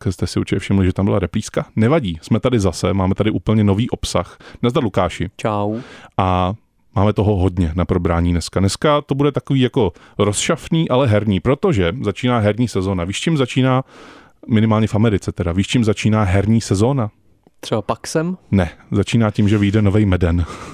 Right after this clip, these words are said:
Speaker 2: A je, je. Tak
Speaker 1: <laughs> A
Speaker 2: to jenom
Speaker 1: už
Speaker 2: v Americe,
Speaker 1: vyšel
Speaker 2: ale
Speaker 1: novej
Speaker 2: to
Speaker 1: Madden.
Speaker 2: jenom v Americe.
Speaker 1: O novém Maddenu se ale dneska bavit nebudem, protože Madden je, ehm, sport, který třeba já mám rád, ale vím, že tady by to padalo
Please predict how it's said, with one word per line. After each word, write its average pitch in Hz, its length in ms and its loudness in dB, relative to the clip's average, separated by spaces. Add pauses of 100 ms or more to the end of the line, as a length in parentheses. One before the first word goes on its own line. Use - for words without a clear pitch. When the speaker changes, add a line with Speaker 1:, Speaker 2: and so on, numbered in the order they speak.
Speaker 2:
A 135 100 0
je, 113 180 2
je. 113 120 0 (460)
Tak 123 120 0
Speaker 1:
<laughs> - 0 -
A 113 40 2
Speaker 2:
to 139 60 4
jenom 160 140 4
Speaker 1:
už 131 60 2
Speaker 2:
v 127 40 0
Americe, 120 160 2
Speaker 1:
vyšel 107 180 2
Speaker 2:
ale 101 100 0
Speaker 1:
novej 98 200 2
Speaker 2:
to 95 60 0
Speaker 1:
Madden. 95 160 4
Speaker 2:
jenom 117 180 2
v 85 60 -6
Americe. 101 500 -6 (280)
Speaker 1:
O 120 60 0
novém 180 240 2
Maddenu 147 240 2
se 160 140 -2
ale 160 140 0
dneska 151 260 -2
bavit 139 260 -2
nebudem, 95 360 2
protože 107 380 0
Madden 107 340 2
je, 104 340 2 (260)
ehm, 87 440 0 (280)
sport, - 320 -2
který 156 240 0
třeba 151 220 -4
já 113 160 2
mám 131 160 0
rád, 95 260 0 (420)
ale 113 180 0
vím, 113 140 2
že 120 100 2
tady 117 180 -4
by 117 80 0
to 113 120 -4
padalo 110 520 0